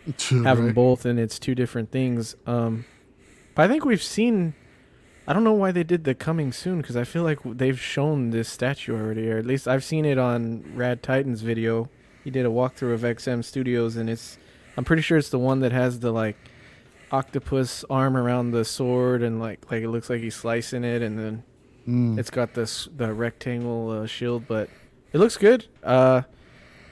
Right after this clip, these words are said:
Speaker 2: in my opinion, I still think the Daniel Bell sideshow one is better.
Speaker 1: <laughs>
Speaker 2: But I'm a Daniel Bell
Speaker 1: Little,
Speaker 2: guy,
Speaker 1: little
Speaker 2: and I
Speaker 1: bias, little
Speaker 2: just,
Speaker 1: bias
Speaker 2: I
Speaker 1: on
Speaker 2: like
Speaker 1: that,
Speaker 2: the
Speaker 1: huh?
Speaker 2: pose of that one.
Speaker 1: Yeah.
Speaker 2: I'm not a big fan of, like, the shield, 'cause I don't,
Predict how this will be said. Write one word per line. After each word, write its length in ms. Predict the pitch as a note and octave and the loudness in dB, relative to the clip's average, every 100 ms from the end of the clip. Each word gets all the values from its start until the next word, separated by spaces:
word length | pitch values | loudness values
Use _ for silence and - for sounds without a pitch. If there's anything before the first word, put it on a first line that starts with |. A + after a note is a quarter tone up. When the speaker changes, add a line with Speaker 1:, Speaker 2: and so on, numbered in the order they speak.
| - | 2
Speaker 2:
in 160 | C#3 | 4
my 160 | C3+ C#3 | 6 6
opinion, 500 | C#3 - D3 D3 C#3 | 6 4 2 2 2
I 120 | B2+ | 0
still 400 | B2 - C#3 C3 A#2+ | -2 0 0 0 -2
think 240 | C3+ B2+ - | -4 -4 -4
the 100 | - | -8
Daniel 420 | A#2 B2+ C3+ C#3+ B2+ | -4 0 2 2 2
Bell 460 | C3+ C3+ C3+ C3+ | 4 6 4 0
sideshow 800 | C3+ C#3 C3+ C#3 D#3 D3+ D3 D3+ - - - | -2 0 0 0 0 0 0 -4 -10 -20 -12
one 240 | D3+ D3 D3 | -2 0 0
is 140 | B2+ | -2
better. 480 | B2 C#3 D#3+ E3+ E3 | 0 0 0 -2 -6
Speaker 1:
<laughs> 40 | - G#2 - D3 - C#3+ - E3 - C3 - - - - | -8 -8 2 2 4 2 4 2 2 -8 -8 -16 -20 -18
Speaker 2:
But 280 | C3+ B2 A#2+ | -8 -2 0
I'm 160 | A#2+ A#2+ | 0 0
a 60 | |
Daniel 340 | A2+ B2 A#2+ A#2 | -2 -2 -2 -2
Bell 160 | A#2 | -2
Speaker 1:
Little, 120 | B2 B2+ | -2 0
Speaker 2:
guy, 100 | B2+ | 2
Speaker 1:
little 140 | B2+ | 2
Speaker 2:
and 100 | A#2+ | 4
I 120 | B2 | 2
Speaker 1:
bias, 100 | B2 A2+ | 2 2
little 100 | B2 | 0
Speaker 2:
just, 100 | A#2+ | 0
Speaker 1:
bias 300 | B2 B2 A#2+ | 2 0 2
Speaker 2:
I 80 | C3+ | 2
Speaker 1:
on 60 | C#3 | 6
Speaker 2:
like 160 | D#3 | 4
Speaker 1:
that, 60 | A2+ C3 | 4 0
Speaker 2:
the 80 | |
Speaker 1:
huh? 60 | A2 | 0
Speaker 2:
pose 440 | - C#3 C#3+ C3+ A#2 | -2 0 2 2 -2
of 80 | |
that 240 | A2 A2 G#2+ | -2 -4 -4
one. 260 | G#2+ A#2 - - - - - _ - - | -8 -10 -16 -20 -20 -20 -20 _ -20 -10
Speaker 1:
Yeah. 220 | A2+ G#2 | -6 -6
Speaker 2:
I'm 80 | A2+ | -2
not 140 | D#3 | 0
a 60 | E3+ | 2
big 200 | D3+ C#3+ | 2 0
fan 300 | - C3+ C3+ | 0 -2 -2
of, 100 | A#2+ | -2
like, 220 | A#2+ A#2+ - - - - - _ | -2 -4 -8 -20 -20 -20 -20 _
the 80 | B2+ | -6
shield, 500 | - - B2+ A#2 G#2+ | -4 -2 0 0 -2
'cause 160 | - A#2+ | -8 -4
I 80 | A#2+ | -4
don't, 180 | B2+ | -6